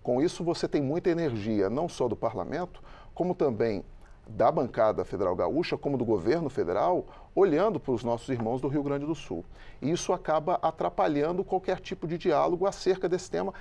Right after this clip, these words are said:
que é de fundamental importância. Nosso papel na ciência e tecnologia e na,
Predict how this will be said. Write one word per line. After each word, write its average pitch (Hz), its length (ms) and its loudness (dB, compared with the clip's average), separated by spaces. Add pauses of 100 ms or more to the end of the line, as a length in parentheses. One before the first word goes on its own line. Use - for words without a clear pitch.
(220)
que 196 100 2
é 190 40 6
de 175 60 0
fundamental 180 520 0
importância. - 580 -2 (380)
Nosso 160 400 0
papel 117 560 2 (120)
na 110 300 0
ciência 107 320 -2
e - 40 -8
tecnologia 92 720 0 (120)
e 170 180 2
na, 113 300 0